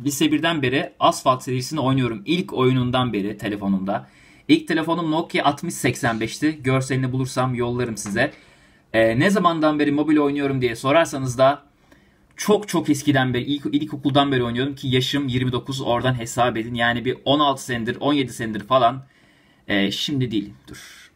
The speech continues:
göremiyorum parmağımı. Hı. On altı, on yedi senedir mobil oyunlara oynuyorum ve aşinayım arkadaşlar.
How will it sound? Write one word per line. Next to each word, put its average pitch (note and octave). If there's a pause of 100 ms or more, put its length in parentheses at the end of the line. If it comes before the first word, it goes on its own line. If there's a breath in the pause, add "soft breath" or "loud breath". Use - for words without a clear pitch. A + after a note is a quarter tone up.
göremiyorum G#2
parmağımı. F#2 (160)
Hı. C3+ (1120 soft breath)
On C#3+
altı, D3+
on F3+
yedi E3
senedir C#3+
mobil D#3
oyunlara C#3+ (260)
oynuyorum D3
ve D3+
aşinayım C#3
arkadaşlar. B2